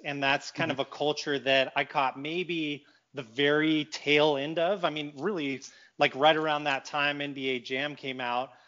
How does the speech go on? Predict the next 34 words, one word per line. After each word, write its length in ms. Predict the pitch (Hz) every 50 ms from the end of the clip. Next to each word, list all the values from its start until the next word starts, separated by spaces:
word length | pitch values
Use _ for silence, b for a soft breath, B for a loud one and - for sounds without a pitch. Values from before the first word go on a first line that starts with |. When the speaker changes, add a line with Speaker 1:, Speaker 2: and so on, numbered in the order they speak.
| b b b b _
Speaker 1:
Uh, 320 | - 123 127 123 127 135 135
I 60 | 127
mean, 120 | 135 139 131
I 80 | 131
think 240 | 131 - 156 139 -
maybe, 260 | 147 147 147 151 147
like, 300 | 131 131 123 123 - - - _ _
five 400 | - - - 156 131 135 143 127
years 320 | 135 135 139 139 135 120
after 340 | 135 127 131 135 - - 135
it 100 | 127 120
came 260 | - - 131 131 135
out, 180 | 135 127 127 127
I 60 | 127
got 240 | 120 135 131 127 -
to 400 | - - 139 127 127 127 123 120 b b b b b _
experience 580 | 147 131 - - - 156 139 139 135 135 127 -
on 160 | 139 127 131
an 100 | 131 127
actual, 720 | 127 131 131 131 - - - 131 131 127 127 123 123 120
like, 220 | 120 120 120 117 123
arcade 500 | 120 120 - - - 147 170 175 135 110
box, 420 | 135 123 117 113 127 - - -
you 80 | 143 127
know, 100 | 131 123
maybe 220 | 127 135 131 131
the 120 | 117 123
Speaker 2:
Mm-hmm. 140 | - - 160
Speaker 1:
tournament 260 | 151 143 - 135 131
edition 440 | 127 117 127 131 120 - - 131 127
or 80 | 127 127
something 320 | - - 139 - - 135
like 220 | 127 123 123 - _
that. 320 | - 131 127 127 131 -